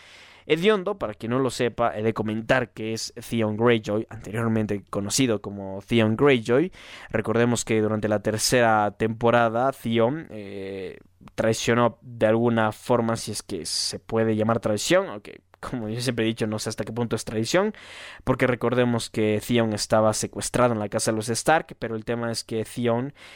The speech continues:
luego, eh, traiciona de alguna forma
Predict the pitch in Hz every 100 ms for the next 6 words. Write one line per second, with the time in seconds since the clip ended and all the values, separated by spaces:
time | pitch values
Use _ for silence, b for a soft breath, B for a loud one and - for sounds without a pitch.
0 | B B B - 127 131 120 120 110 113
1 | 113 110 104 _ _ _ _ - 113 117
2 | - 139 127 120 113 120 120 110 - 131
3 | 123 120 117 117